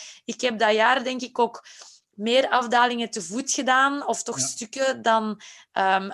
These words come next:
Speaker 1: al rijdend. Maar tegenwoordig, eh, lukt dat toch al veel beter, heb ik daar wel heel erg veel in geleerd. En het materiaal, eh, ondertussen ook al een beetje
Speaker 2: Ja, natuurlijk.
Speaker 1: verbeterd.
Speaker 2: Ja, want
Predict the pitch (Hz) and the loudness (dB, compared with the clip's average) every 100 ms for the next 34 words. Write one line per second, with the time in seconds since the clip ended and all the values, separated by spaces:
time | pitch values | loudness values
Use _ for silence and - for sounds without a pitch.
0 | - - 202 196 185 208 254 294 311 - | -6 -2 0 0 2 2 4 2 -2 -6
1 | 226 208 196 - 151 240 208 214 226 240 | -4 -4 -4 -8 -10 -6 -4 -2 -2 -2
2 | 240 226 - 196 185 208 - 226 226 214 | -2 -6 -4 -2 -2 -6 -6 -8 -6 -4
3 | 202 185 202 208 190 208 202 185 180 190 | -4 -4 -6 -4 -4 -4 -6 -10 -8 -6
4 | 190 185 175 202 208 190 - 190 190 180 | -6 -6 -6 -6 -6 -8 -12 -12 -10 -12
5 | 180 180 180 - - - - - 226 - | -12 -12 -14 -20 -20 -20 -8 -2 -2 -2
6 | 208 208 196 180 190 196 185 180 180 196 | -6 -4 -4 0 2 2 2 0 -4 -14
7 | - 190 185 - 180 - 190 185 185 190 | -14 -12 -12 -14 -10 -10 -10 -10 -8 -8
8 | 185 180 127 123 - - 113 104 _ _ | -8 -8 -8 -8 -10 -14 -20 -20 _ _
9 | _ - _ 175 139 170 123 - 127 127 | _ -20 _ -10 -6 -8 -10 -10 -10 -10